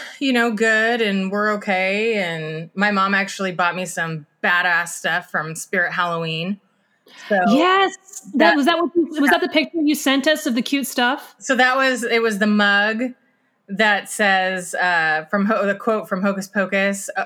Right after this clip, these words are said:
Speaker 1: another, oh, another glorious morning makes me sick."
Speaker 2: <laughs>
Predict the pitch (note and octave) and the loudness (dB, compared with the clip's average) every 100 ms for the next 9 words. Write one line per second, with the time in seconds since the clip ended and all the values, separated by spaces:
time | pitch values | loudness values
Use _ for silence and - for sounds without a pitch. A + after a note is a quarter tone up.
0 | - F#3+ G3+ G3+ G3+ G3+ G#3+ G#3+ G#3 G3+ | -4 0 0 2 0 2 2 2 2 0
1 | F#3 F3+ F#3+ F#3+ G3 G3 F#3+ F3 F3 F3+ | 0 0 0 2 0 -2 -4 -2 -2 -2
2 | F#3 F3+ F3 F#3+ F3 E3 G3 F3 G3+ - | -2 -4 -6 -8 -8 -6 -2 -2 -4 -14
3 | _ _ _ C4 | _ _ _ 0